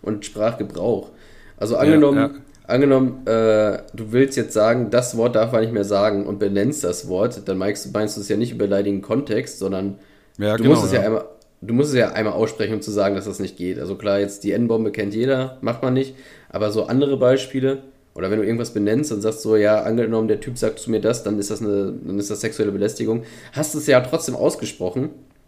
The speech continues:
Speaker 2: Ja, oder du
Speaker 1: Und
Speaker 2: musst es
Speaker 1: kann
Speaker 2: erklären auch. Du, wenn, also, wenn es ist, es gab eine Situation oder so, dann, du musst es erklären. So, „Ja, der hat das gesagt.“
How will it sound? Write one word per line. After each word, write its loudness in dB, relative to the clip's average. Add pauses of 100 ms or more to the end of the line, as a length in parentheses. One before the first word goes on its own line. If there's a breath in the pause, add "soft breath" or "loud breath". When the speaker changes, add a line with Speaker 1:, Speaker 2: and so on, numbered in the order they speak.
Speaker 2:
Ja, -4
oder 0
du 4
Speaker 1:
Und 4
Speaker 2:
musst 0
es 2
Speaker 1:
kann 2
Speaker 2:
erklären 0
auch. -8
Du, -8
wenn, -8
also, -4 (320)
wenn -4
es -4
ist, -8
es -6
gab 2
eine 0
Situation -2
oder -4
so, -8
dann, -8
du -8
musst -6
es -10
erklären. -2
So, -8
„Ja, -6
der -2
hat -4
das 0
gesagt.“ -4